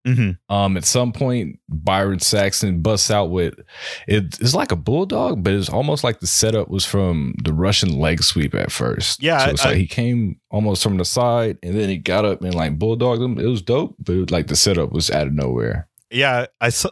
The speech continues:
Speaker 1: I saw that too, and I was gonna ask you, like, if that was, like, some kind of variation of a bulldog, or if that was still considered, like,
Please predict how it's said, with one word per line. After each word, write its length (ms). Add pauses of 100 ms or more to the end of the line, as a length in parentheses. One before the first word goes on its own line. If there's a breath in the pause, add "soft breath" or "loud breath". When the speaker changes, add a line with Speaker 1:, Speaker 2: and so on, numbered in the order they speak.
Speaker 1:
I 80
saw 180
that 220
too, 160
and 80
I 80
was 100
gonna 160
ask 260
you, 140
like, 180
if 140
that 180
was, 300
like, 340 (840 soft breath)
some 240
kind 180
of 120
variation 680
of 160
a 80
bulldog, 540
or 160
if 140
that 160
was 120
still 200
considered, 500
like, 340